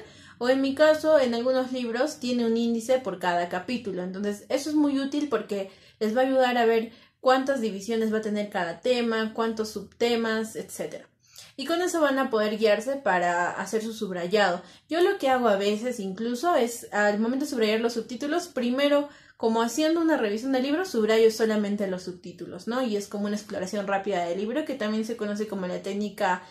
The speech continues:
skimming o scanning. Entonces, eso es lo que pueden hacer para empezar a identificar. Ahora, eso pueden hacer antes de tener un código de colores. ¿Por qué? Porque así van a saber cómo hacer su código de colores, su propio código de colores.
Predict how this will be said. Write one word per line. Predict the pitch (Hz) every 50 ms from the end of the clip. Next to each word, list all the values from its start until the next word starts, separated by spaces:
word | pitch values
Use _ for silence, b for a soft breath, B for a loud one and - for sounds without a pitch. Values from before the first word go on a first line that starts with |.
| B B B B B 196
skimming | 190 - - - 240 254 262 254 247 247 247 247 240 220
o | 180 180
scanning. | 180 - - - 220 202 208 214 240 269 320 311 B B B B B B _
Entonces, | 226 233 233 226 247 247 254 240 240 - - -
eso | 285 294 320
es | 302
lo | 302 269
que | - 226
pueden | 220 - 220 220 220 214 208 190
hacer | 185 - - 226 233 285 285 - - _ _ _
para | 294 302 294 285
empezar | 269 - 226 220 220 - 214 208 214 220 214 - -
a | 202 196 202 196 196 190 190 190 -
identificar. | 208 208 196 196 190 196 - - 185 - 208 190 175 - - - B B B B B B B B B -
Ahora, | 220 226 226 220 208 - - -
eso | - 285 320 349 381 381
pueden | - 339 330 330
hacer | 302 294 294 277 - - -
antes | 254 262 277 285 294 294 285 294 320 349 294
de | 247 220
tener | - 214 214 214
un | 208 208
código | 208 - 196 196 190 190 185 185
de | 185 220 -
colores. | - 233 254 277 294 190 170 165 -
¿Por | - - 208 208
qué? | - 269 262
Porque | 262 226 214 - 190
así | 196 214 - 269 269
van | 269 269 254
a | 262 262
saber | 269 262 220 208 214 220 226 220 -
cómo | - - - - 240 240 233 247 269 269 269
hacer | - - 185 185 - - 214 196 208 214 233
su | - 214 190
código | - 185 180 175 175 175 175 170
de | 170 170
colores, | - 190 202 208 202 202
su | - - - _
propio | 226 254 262 262 254 233 -
código | - 196 196 190 190 180 170
de | - -
colores. | - - - 156 160 - - - - - -